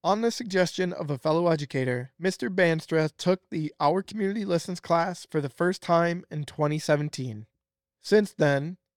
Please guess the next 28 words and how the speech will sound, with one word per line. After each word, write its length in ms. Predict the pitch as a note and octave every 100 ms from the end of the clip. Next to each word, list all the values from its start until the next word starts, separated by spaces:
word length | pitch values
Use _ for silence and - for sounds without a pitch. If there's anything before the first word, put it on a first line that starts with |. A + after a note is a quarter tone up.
| _
he 160 | _ F3
has 180 | D#3+ D3
taken 400 | E3 D3+ D3 C#3+
lessons 440 | D3+ - F3+ E3+
with 160 | D3+ D3
his 160 | C#3
current 400 | - F3+ F#3 D#3+
staff 420 | - C3 C#3 D#3+ - -
at 180 | D3+ -
West 300 | D3 C#3+ -
Shore 280 | D#3 C#3 -
E 160 | D3+
S 160 | C#3+ B2+
D 460 | C#3+ C#3 C#3 G3 - _
in 160 | E3+ D#3
the 100 | C#3+
spring 460 | - - D#3 E3 E3
of 100 | -
twenty 320 | - D#3 D3+
twenty-two, 720 | - D#3 C#3+ - D#3 E3 A#3 _ _ _ _ _ _
completed 560 | F3 E3+ G#3+ G#3+ G3+ E3 -
Our 220 | F3 A3+
Community 480 | - A3 A#3 A#3 G#3+
Serves 500 | - F#3 F3+ F3+ - -
and 160 | D3 D3+
Our 200 | C#3 D#3+
Community 460 | - E3+ E3+ E3+
Transforms, 960 | F3 - F3 F#3 - D3 B2+ C3 D#3+